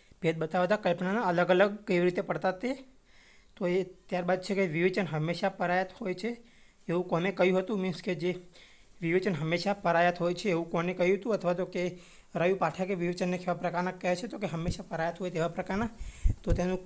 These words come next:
અ, રવિન્દ્રનાથ પાઠક એટલે કે રવિ પાઠક કહ્યું છે, રામના-, રામનારાયણ, અ, વિશ્વનાથ પાઠક એમનું પૂરું નામ છે. તો તેમને એવું કહ્યું છે કે વિવેચન હમ-, વિવેચન જે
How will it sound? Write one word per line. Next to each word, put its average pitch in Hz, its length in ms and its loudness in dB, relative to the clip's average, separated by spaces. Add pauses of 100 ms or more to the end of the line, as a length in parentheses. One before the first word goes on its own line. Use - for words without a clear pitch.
(140)
અ, 160 300 0
રવિન્દ્રનાથ 180 500 0 (560)
પાઠક 165 380 0
એટલે 190 200 0
કે 180 120 4
રવિ 160 180 4
પાઠક 175 400 -4
કહ્યું 175 160 2
છે, 175 120 4
રામના-, 170 500 -2
રામનારાયણ, 170 580 -2 (580)
અ, 175 100 0
વિશ્વનાથ 175 480 0
પાઠક 165 340 -4
એમનું 165 540 -6
પૂરું 175 180 0
નામ 180 160 2
છે. 202 200 -2
તો 175 100 -4
તેમને 170 400 -4 (440)
એવું 175 180 0
કહ્યું 208 140 2
છે 240 100 -4
કે 208 100 -2
વિવેચન 165 380 -2
હમ-, 165 480 -6
વિવેચન 180 420 -2
જે 175 280 -4